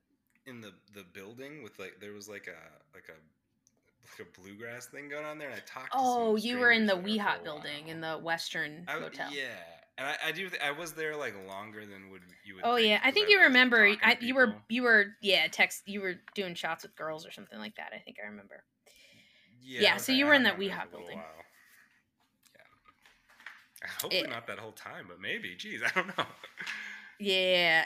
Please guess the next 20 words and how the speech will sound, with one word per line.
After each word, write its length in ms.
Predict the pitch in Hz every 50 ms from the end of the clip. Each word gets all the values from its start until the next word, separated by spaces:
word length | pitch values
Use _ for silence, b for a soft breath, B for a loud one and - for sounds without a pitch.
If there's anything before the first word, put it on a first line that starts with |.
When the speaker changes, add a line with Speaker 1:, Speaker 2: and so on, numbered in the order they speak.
| - _
Speaker 2:
and 160 | - 214 233
then 260 | 233 226 220 220 202 - -
you 180 | 202 220 254
saw 300 | 262 - - 247 226 214
Pussy 500 | 214 - - - 226 220 214 - 190 165
Riot, 360 | 165 - - - - - - -
right? 220 | - 170 170 175 -
Or 140 | 220 214 214
how 160 | 233 277 294
was 100 | 320 -
Big 220 | - 247 233 185
Boy? 280 | 185 170 147 147 - 214 -
'Cause 100 | - -
I 80 | 190
didn't 140 | 185 196 202
see 140 | - 208 185
any 140 | 180 180 180
of 60 | 175
Big 160 | 175 170 160 -
Boy. 320 | - 95 101 - 180 202